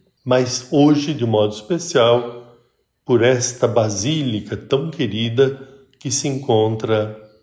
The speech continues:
em Roma. Bendigamos a Deus por Nossa Senhora, pela Mãe de Jesus, pela nossa Mãe.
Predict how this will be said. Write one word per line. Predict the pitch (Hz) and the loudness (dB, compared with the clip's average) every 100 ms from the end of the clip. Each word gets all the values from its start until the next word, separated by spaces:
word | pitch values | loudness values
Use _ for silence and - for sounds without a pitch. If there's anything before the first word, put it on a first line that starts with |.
| _ _ _ _ - | _ _ _ _ -4
em | 123 120 | 0 0
Roma. | 98 107 120 101 85 - - _ _ _ - | 2 4 4 2 -4 -10 -20 _ _ _ 2
Bendigamos | 143 143 127 131 135 123 | 4 4 4 2 2 -2
a | 139 | -2
Deus | 131 143 165 151 - - - - - _ _ _ | 2 4 4 2 -4 -8 -10 -14 -20 _ _ _
por | 123 | 0
Nossa | 110 113 110 - | 2 2 0 -4
Senhora, | - 110 113 170 185 | -6 -2 2 4 2
pela | 175 101 90 | 0 -2 0
Mãe | 110 156 | 2 2
de | 131 | 2
Jesus, | 98 98 90 139 180 | -2 -4 -2 -2 -2
pela | - 104 101 | -2 -2 0
nossa | 107 107 - | 0 -2 -4
Mãe. | 95 92 131 175 180 - | -4 -2 0 0 -2 -8